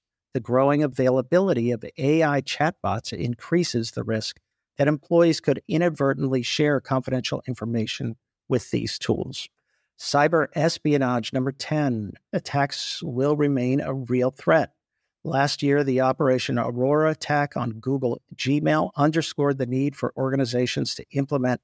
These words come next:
network segmentation and intrusion detection protocols. In response, companies can also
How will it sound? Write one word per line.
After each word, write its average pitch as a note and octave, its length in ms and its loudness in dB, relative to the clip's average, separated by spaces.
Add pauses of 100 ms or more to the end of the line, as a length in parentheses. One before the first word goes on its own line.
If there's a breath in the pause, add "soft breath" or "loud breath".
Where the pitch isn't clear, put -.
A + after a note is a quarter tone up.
(400)
network C#3 600 0
segmentation C#3 1000 0 (460)
and C3+ 120 2
intrusion C#3 760 0
detection B2+ 580 -4
protocols. - 760 -6 (480)
In C3 180 2
response, D#3 640 2
companies C3+ 460 -2
can B2 180 0
also B2+ 500 0